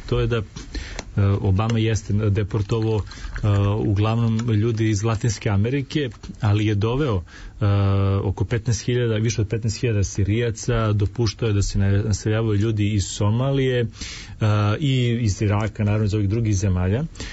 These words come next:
A, e, naravno da nije zbog terorizma sad ovo Trump uradio, ali on jeste sprečio, te on ograničili, ali konstantni priliv ljudi baš iz tih zemalja. Naravno da oni dolaze iz zemalja gde su ratovi koje su uništene ili u slučaju Irana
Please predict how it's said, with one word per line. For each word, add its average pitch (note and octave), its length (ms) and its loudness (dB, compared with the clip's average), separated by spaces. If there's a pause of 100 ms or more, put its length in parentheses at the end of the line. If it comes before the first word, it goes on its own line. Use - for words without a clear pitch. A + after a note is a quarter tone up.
(400)
A, F#2 400 2 (140)
e, G#2 40 0 (240)
naravno A2+ 420 0
da B2 120 0
nije C#3 180 0
zbog A#2 180 0
terorizma B2 500 0
sad G2+ 200 0
ovo G#2 120 2
Trump A2+ 340 0
uradio, G2+ 420 0
ali A2 200 0
on D3 160 0
jeste C3 420 -2
sprečio, G#2+ 800 -2 (380)
te A#2+ 140 0
on A#2 100 -2
ograničili, A#2+ 800 0
ali G#2+ 200 2
konstantni G#2+ 580 0
priliv B2 400 0
ljudi B2+ 240 2
baš C3 440 -2
iz D3+ 280 -2
tih G3 220 0
zemalja. G#2+ 460 2
Naravno A2+ 340 0
da G#2+ 100 0
oni A2+ 100 2
dolaze G#2+ 400 0
iz G#2 120 0
zemalja G2+ 500 2 (420)
gde A2 160 2
su G2+ 200 0
ratovi G#2 520 0
koje G#2+ 180 2
su - 160 -2
uništene C3 500 0
ili E3 280 2
u B2 100 2
slučaju A2 520 0
Irana G#2 560 2